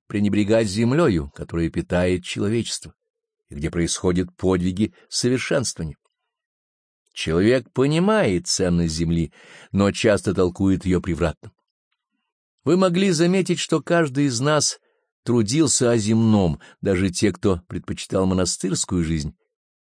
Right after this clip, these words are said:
и те не обрекали себя на отшельничество. Они продолжали созидание и приносили труды на пользу человечеству. Они не были златоносцами, но общались с мирянами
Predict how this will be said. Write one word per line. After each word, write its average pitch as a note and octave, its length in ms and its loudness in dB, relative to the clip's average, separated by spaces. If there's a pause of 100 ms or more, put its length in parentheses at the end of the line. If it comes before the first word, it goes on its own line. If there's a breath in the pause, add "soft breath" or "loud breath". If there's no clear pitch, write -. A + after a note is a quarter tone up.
(380)
и G#2+ 160 2
те A#2+ 240 2
не G#2+ 100 4
обрекали G2 520 2
себя F2+ 380 -2 (200 soft breath)
на F#2 180 2
отшельничество. - 840 -2 (720)
Они F#2+ 220 2
продолжали A2 800 2
созидание B2 840 0 (300 loud breath)
и F#2 120 -2
приносили F#2+ 720 0
труды A2+ 500 -2 (180 soft breath)
на F#2+ 220 2
пользу F#2 420 0
человечеству. - 640 -4 (1000)
Они D3 320 0
не G#3+ 160 2
были F#3+ 220 2
златоносцами, C3 1120 0 (1000)
но D2 160 -4
общались D2+ 560 -2
с - 140 -6
мирянами F2+ 680 0